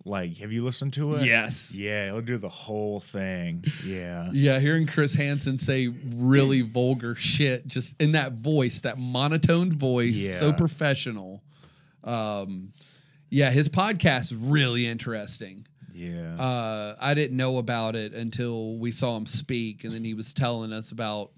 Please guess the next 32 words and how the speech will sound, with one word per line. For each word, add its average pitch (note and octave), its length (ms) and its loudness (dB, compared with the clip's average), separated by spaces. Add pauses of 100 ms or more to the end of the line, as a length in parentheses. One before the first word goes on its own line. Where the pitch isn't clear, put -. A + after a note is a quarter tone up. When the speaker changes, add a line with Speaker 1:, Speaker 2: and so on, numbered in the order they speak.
(400)
Speaker 2:
"Check C#3+ 180 2
out E3 120 2
my E3 140 0
podcast." D3 920 -2 (260)
I - 40 -12
was A#2 140 -8
like, A#2 140 -10
"Oh, F3+ 160 -4
man, E3+ 200 -2
Chris E3+ 160 -2
Hansen E3+ 260 -2
got C#3+ 120 -2
a B2 40 -6
podcast. B2 420 -2
We G#3 140 0
all F#3 160 2
have C#3+ 160 0
podcasts." A2+ 640 -4
Speaker 1:
Yeah, F2+ 440 -6
everyone F2 360 -2
does. F2 560 0
Speaker 2:
<laughs> E3 520 2
Speaker 1:
Everyone G#2+ 260 0
has G2 160 -4
a E2+ 60 -8
car. G2 800 -4
Everyone E2 220 -8
has F2 120 -8
a D#2+ 60 -12
podcast. E2 1120 -10
That's G#2 220 -8
okay. - 420 -12